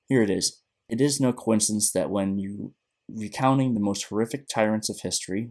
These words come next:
one finds that every single one of them operated a system of government-issued money which was constantly inflated to finance government operation. There is a very good reason that Vla-, Vladimir Lenin,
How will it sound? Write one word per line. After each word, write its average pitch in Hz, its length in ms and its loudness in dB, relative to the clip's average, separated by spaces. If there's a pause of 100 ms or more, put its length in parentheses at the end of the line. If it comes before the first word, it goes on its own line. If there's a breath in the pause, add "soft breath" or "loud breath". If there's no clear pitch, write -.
one 110 240 0
finds 98 300 0
that - 160 -4
every 135 200 -2
single 143 360 -2
one 107 180 -2
of 92 80 -8
them 98 280 -4
operated 104 380 -2
a 92 80 -2
system 113 420 -2
of - 180 -12
government-issued 110 840 -2
money 107 420 -2 (400 soft breath)
which - 160 -8
was - 140 -2
constantly 131 560 0
inflated 104 500 -4
to - 80 -12
finance 110 520 -2
government 107 420 -2
operation. 95 640 -6 (580)
There 104 120 4
is 101 140 0
a 98 80 0
very 107 280 2
good 123 220 -4
reason 117 380 0
that 95 240 -6
Vla-, 95 400 -2
Vladimir 101 380 0
Lenin, 107 420 -2